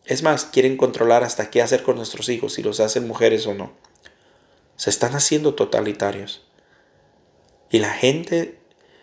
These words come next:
no se da cuenta. ¿Por qué? Porque les están solapando el pecado a la sociedad. Lo que la sociedad pide se los dan para tenerlos calladitos y de esa manera los controlan más y no se dan cuenta.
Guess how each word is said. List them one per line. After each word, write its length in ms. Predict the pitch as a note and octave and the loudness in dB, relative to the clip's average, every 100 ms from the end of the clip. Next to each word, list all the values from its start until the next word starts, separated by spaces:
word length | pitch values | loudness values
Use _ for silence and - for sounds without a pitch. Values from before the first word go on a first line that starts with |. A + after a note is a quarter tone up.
| _ _ _ _ - | _ _ _ _ -10
no 260 | A2+ A#2 | -2 0
se 160 | - A#2+ | 2 0
da 160 | A#2 | 0
cuenta. 460 | - F#2+ G2 - - _ _ _ _ _ _ _ _ _ _ _ _ _ _ | 0 -2 -4 -16 -18 _ _ _ _ _ _ _ _ _ _ _ _ _ _
¿Por 160 | - - | 2 4
qué? 180 | E3+ E3 | 4 4
Porque 260 | D#3+ - | 2 2
les 180 | C#3+ C#3 | 0 0
están 280 | C#3 D3+ D#3+ | -2 0 2
solapando 600 | F3+ D3 C#3 C#3+ D3+ C#3+ | 4 4 6 4 4 0
el 100 | C#3 | -2
pecado 420 | - - C3 B2+ | -6 -2 -2 0
a 40 | G#2+ | -2
la 100 | G#2 | -6
sociedad. 540 | A2 A2 G#2+ A#2+ A#2 _ _ _ _ _ _ _ _ _ _ | -8 -8 -8 -8 -12 _ _ _ _ _ _ _ _ _ _
Lo 140 | C3+ C3+ | 4 6
que 80 | |
la 100 | C3+ | 4
sociedad 420 | C3 C3+ C#3 C#3+ C#3 | 4 2 6 4 4
pide 200 | D#3+ D3+ | 0 0
se 140 | C#3 | 0
los 180 | A#2+ A#2+ | 0 2
dan 240 | C3+ C3+ | 0 2
para 200 | A#2+ A2+ | 0 0
tenerlos 340 | A2+ A#2 B2 - | -2 -6 -6 -2
calladitos 640 | A2+ G#2 G#2+ - - - | 0 0 -2 -4 -10 -6
y 80 | A#2 | -2
de 80 | A#2+ | 0
esa 160 | C#3 | 0
manera 260 | C3 C3 A#2 | 0 -2 -4
los 160 | G#2+ | -6
controlan 480 | - G#2 - A2 A2 | -4 -2 0 0 -2
más 320 | A2 A2 - - | -4 -6 -8 -6
y 100 | D3 | -6
no 160 | C3+ | -4
se 160 | C3 A2+ | -6 -8
dan 180 | G2+ - | -10 -12
cuenta. 400 | - - _ | -16 -18 _